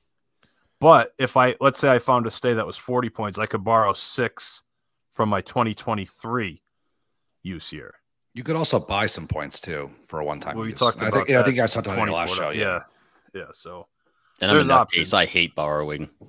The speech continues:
Speaker 3: Uh, I have bought points on numerous occasions rather than borrow out of the
Speaker 1: You'd
Speaker 3: next
Speaker 1: rather
Speaker 3: year
Speaker 1: buy
Speaker 3: just
Speaker 1: 'em
Speaker 3: because
Speaker 1: for the twenty-five bucks a point or whatever it is
Speaker 3: Well,
Speaker 1: than
Speaker 3: you know, you look, you're like, "Well, I could get into a one-bedroom at Old Key West. All I need is
Speaker 1: <laughs>
Speaker 3: eleven points," and then
Speaker 1: Yeah.
Speaker 3: you start doing that justification in your head.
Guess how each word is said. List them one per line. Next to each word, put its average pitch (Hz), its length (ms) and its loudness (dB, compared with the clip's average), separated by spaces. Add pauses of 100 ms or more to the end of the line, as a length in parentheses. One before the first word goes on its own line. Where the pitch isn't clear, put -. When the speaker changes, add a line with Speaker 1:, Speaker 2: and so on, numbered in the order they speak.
Speaker 3:
Uh, 78 140 -2
I 82 140 2
have 80 200 -10
bought 71 220 -6
points 78 340 -12
on 73 180 -8
numerous 73 380 -10
occasions 73 480 -10
rather 69 160 -10
than 71 160 -12
borrow 67 460 -8
out 69 60 -10
of - 60 -14
the 139 60 -8
Speaker 1:
You'd 135 120 -2
Speaker 3:
next 120 100 4
Speaker 1:
rather 113 140 0
Speaker 3:
year 98 80 -6
Speaker 1:
buy 104 160 4
Speaker 3:
just 110 60 -2
Speaker 1:
'em 107 60 -6
Speaker 3:
because 104 140 -10
Speaker 1:
for 104 80 -4
the 101 100 -8
twenty-five 104 540 -6
bucks 107 220 -6
a 107 40 -8
point 107 260 -10
or 104 60 -6
whatever 101 280 -6
it 104 60 -16
is 107 180 -12
Speaker 3:
Well, 180 120 0
Speaker 1:
than - 120 -6
Speaker 3:
you 185 120 2
know, 110 80 6
you 80 200 0
look, 82 280 -6
you're 85 80 -10
like, 76 220 -12
"Well, 95 80 -6
I 82 80 -6
could - 160 -16
get 78 120 -8
into 69 200 -8
a 53 40 -10
one-bedroom 73 540 -8
at 65 80 -12
Old 71 220 -10
Key 71 100 -10
West. 82 320 -4
All 71 100 -8
I 69 40 -12
need 78 180 -8
is 73 120 -8
Speaker 1:
<laughs> - 0 -
Speaker 3:
eleven 67 360 -10
points," 82 460 -6
and 69 320 -8
then 104 100 -6
Speaker 1:
Yeah. 98 60 -4
Speaker 3:
you 87 60 -4
start - 340 -10
doing 76 160 -6
that 73 160 -6
justification - 720 -12
in 64 80 -10
your 64 100 -12
head. 67 220 -6